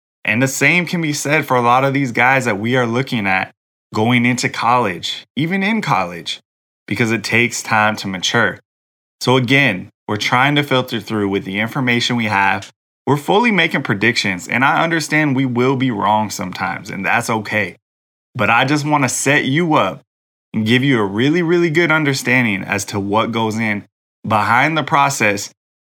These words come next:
when it comes to trying to understand what type of character we're looking at with some of these players. Yeah, we know the X's and O's. We can look at the, the times on the track. We can look at the times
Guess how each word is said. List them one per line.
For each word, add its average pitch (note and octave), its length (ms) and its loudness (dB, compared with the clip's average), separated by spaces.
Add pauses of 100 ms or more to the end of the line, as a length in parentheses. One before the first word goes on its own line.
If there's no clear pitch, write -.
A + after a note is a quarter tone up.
when A2 200 0
it A2+ 120 0
comes A#2 300 0
to G#2+ 140 -4
trying A2+ 380 0
to G#2+ 100 -2
understand G#2 800 0 (300)
what A2 360 -4
type G#2+ 540 -2 (340)
of G#2 180 -4
character G#2 520 0
we're G2 160 -4
looking F#2+ 340 -4
at F2 220 -4 (280)
with G#2 100 -4
some A2 180 0
of A2+ 60 0
these A2 160 0
players. C3 500 -2 (340)
Yeah, A2+ 200 2
we D3 140 2
know F#3+ 240 2
the E3 140 2
X's C3+ 320 -2
and B2 120 2
O's. G#2+ 380 2
We A2 160 0
can B2 180 0
look A#2+ 180 0
at A2+ 140 -2
the, G#2+ 200 0 (320)
the A#2 100 2
times A2+ 520 2
on A2 140 2
the A2 80 -2
track. A2 640 0 (300)
We A2+ 60 2
can B2 120 4
look A#2+ 140 2
at C3 60 2
the A2+ 80 0
times A2+ 640 0